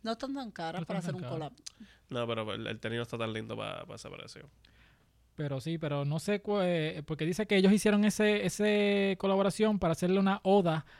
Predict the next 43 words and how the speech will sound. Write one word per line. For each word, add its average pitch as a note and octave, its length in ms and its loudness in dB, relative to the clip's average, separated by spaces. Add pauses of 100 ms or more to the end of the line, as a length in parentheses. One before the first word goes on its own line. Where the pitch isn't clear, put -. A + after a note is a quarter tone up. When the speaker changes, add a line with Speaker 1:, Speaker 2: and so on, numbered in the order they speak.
(160)
Speaker 2:
al D3 240 -2
Classic E3+ 360 -2
Southern F3 320 4
Dish F3 400 4 (140)
y, C#3 880 -4
y - 40 -8
Speaker 3:
Ah, D#3+ 600 -4
ok. C#3 140 -4
Speaker 2:
de B2+ 420 -2 (360)
Speaker 3:
So, B2+ 240 -10
esto A#2+ 300 -2
es C3 200 0
pandering A#2+ 720 -2
para B2 240 -8
los, A2+ 180 -10
nuestros A#2 280 -10
amigos A#2 300 -6
en C3 80 -6
el A#2+ 100 -8
sur. - 280 -6
Speaker 2:
Ujú. G3 320 6 (260)
O F3+ 80 -8
Speaker 1:
Uf. E3+ 60 -8
Speaker 2:
sea, E3+ 220 4
que C#3+ 80 0
si D3+ 140 0
hacen F#3 220 2
uno G3 100 4
de G3 80 4
Puerto G3 240 0
Rico, G3 260 2
¿de D3+ 80 2
qué D3 100 -2
sería? D#3 200 0
¿De C#3 80 2
morcilla? D#3 800 2 (240)
¿Lechón C#3 600 0
Speaker 3:
<laughs> - 20 -6
Los A#2+ 100 4
Speaker 2:
asado? D3+ 580 6
Speaker 3:
tenis B2 220 2
de B2+ 100 0
morcilla. A#2+ 640 -4